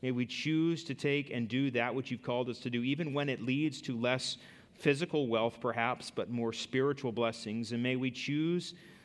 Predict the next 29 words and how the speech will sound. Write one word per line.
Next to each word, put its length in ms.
the 100
riches 540
of 160
heaven 460
where 140
neither 260
moth 380
nor 200
rust 380
does 200
corrupt 500
and 160
thieves 280
cannot 280
break 220
in 100
and 120
steal, 520
because 260
where 140
our 80
treasure 440
is, 200
there 180
will 140
our 60
heart 360
be 180
also. 400